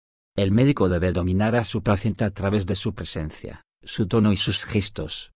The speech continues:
debe inspirar confianza de forma paternal y entretenerle con charla amable y alegre.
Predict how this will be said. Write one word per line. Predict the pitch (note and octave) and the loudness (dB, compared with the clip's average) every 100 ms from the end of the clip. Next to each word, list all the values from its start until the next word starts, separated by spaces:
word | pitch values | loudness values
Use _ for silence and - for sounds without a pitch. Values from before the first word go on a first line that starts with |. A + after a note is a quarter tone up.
| _ | _
debe | F#2 F2 A2+ | -4 2 4
inspirar | A2+ F#2+ - G2 F#2 | 4 2 0 0 0
confianza | - E2+ - G#2 F#2+ G#2+ | 0 -2 0 -2 0 -2
de | F#2 | -2
forma | - A#2 G#2 | -2 -2 0
paternal | G2 F#2+ G2+ G2 A2+ | 0 0 0 2 2
y | G#2+ | 2
entretenerle | G2 G#2+ F2 G#2 G2 A2 G2 | 0 -2 -2 0 0 2 0
con | - G2 | 0 -2
charla | - A2 A2+ A#2+ | 0 0 2 2
amable | G2+ G#2 A2 | 2 4 2
y | G2 | 2
alegre. | F2+ F#2+ D#2+ D#2 - | 0 -2 -4 -12 -16